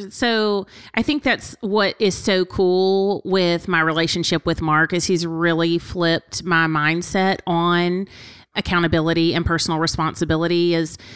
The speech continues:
like, it doesn't feel good in the moment, but it is a happy hour because we have managers and underwriters and the entire operations team showing up every day at four o'clock saying, "What do we have to do today to make sure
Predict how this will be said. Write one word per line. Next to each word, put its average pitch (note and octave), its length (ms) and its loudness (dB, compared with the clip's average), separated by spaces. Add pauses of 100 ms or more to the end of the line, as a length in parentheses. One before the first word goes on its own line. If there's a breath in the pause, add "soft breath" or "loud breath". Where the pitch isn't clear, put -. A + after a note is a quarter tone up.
(160 loud breath)
like, F3+ 280 -2
it A3 120 0
doesn't A3 300 2
feel G3+ 260 2
good G3 160 0
in F3+ 100 2
the F3 80 2
moment, F3 580 0
but A#3 140 2
it D4 180 0
is D4 220 2
a A3+ 60 2
happy E3 360 0
hour D3+ 300 -2
because F3+ 300 -2
we A#3 180 0
have F#3 640 -2
managers F#3 840 0
and F3 140 -2
underwriters E3+ 920 0
and E3 460 -2
the F3 100 0
entire F3 360 0
operations E3+ 600 0
team F3+ 320 -2
showing F3 340 0
up E3+ 220 0
every E3+ 260 0
day E3 140 0
at - 100 -4
four E3 200 0
o'clock - 280 -2
saying, E3+ 260 0 (260 loud breath)
"What F3 300 0
do F3 100 0
we E3+ 140 2
have D#3+ 160 0
to E3 80 -2
do D#3 120 2
today D3 420 0
to - 140 -4
make D#3 220 -2
sure C#3 460 -2